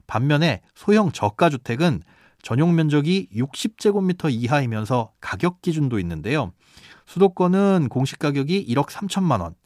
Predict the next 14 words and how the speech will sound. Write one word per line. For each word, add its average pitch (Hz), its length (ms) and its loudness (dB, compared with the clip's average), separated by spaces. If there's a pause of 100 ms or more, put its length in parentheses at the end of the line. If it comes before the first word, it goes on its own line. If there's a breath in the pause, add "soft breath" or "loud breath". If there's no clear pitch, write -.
(260)
그 143 400 4
이외의 139 400 2
지역은 113 520 -2 (260 soft breath)
공시 - 260 -6
가격이 104 480 -4
팔천만 214 580 -4
원 147 160 -4
이하인 147 440 0
주택을 127 540 0 (280 soft breath)
소형 120 420 -2
저가 135 360 -2
주택이라고 92 420 -6
합니다. - 340 -14 (840)
자, 110 200 -2